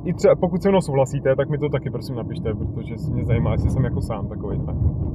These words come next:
Jo, je, ten můj ústřední bod, proč, o čem mluvím, je, eh, pojďme trochu se odklonit od těch jakoby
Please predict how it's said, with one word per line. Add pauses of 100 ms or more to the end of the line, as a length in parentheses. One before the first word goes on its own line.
Jo,
je,
ten
můj
ústřední
bod,
proč,
o
čem
mluvím,
je,
eh,
pojďme
trochu
se
odklonit
od
těch
jakoby